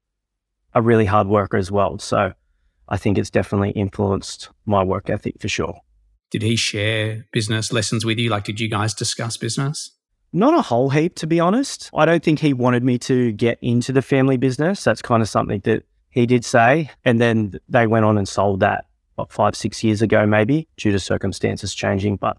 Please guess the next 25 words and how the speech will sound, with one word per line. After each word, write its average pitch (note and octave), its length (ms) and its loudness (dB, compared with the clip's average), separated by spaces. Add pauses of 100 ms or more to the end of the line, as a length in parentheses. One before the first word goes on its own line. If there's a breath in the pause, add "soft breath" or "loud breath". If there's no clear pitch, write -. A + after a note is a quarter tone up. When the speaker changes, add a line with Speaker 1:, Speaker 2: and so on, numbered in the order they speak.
(100)
Speaker 1:
I C3+ 80 0
think F3 340 -2
something F#3+ 380 2
that D3 140 0
really A#2+ 380 2
motivated A2 720 4
me A2+ 100 2
from G#2+ 280 0
that G#2 220 2
as G#2 200 -2
well A2 400 4
is A2 540 -4 (480)
they B2+ 180 2
had C3 160 0
the D#3 80 0
family C3 340 2
business. G#2 600 -2 (140)
However, A#2 320 0
they A2+ 120 2
didn't B2 180 2
really C3 180 4
diversify G2+ 920 0
into F#2+ 260 -4
other G2 280 -4
assets. - 640 -6